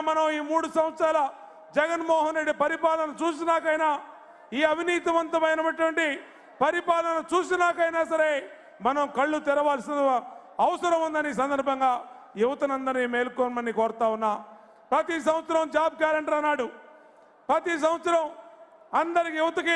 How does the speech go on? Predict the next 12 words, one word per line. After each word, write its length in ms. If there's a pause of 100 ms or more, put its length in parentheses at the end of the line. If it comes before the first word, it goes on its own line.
(120)
ఉద్యోగాలు 440
అన్నాడు. 280 (540)
పోలీస్ 400
శాఖలో 400
ఉద్యోగాలు 520
కానీ, 220 (1200)
టీచర్లు 520 (100)
కానీ 260 (520)
అన్ని 220 (120)
రంగాలలో 480 (100)
కూడా 180 (500)
పూర్తి 320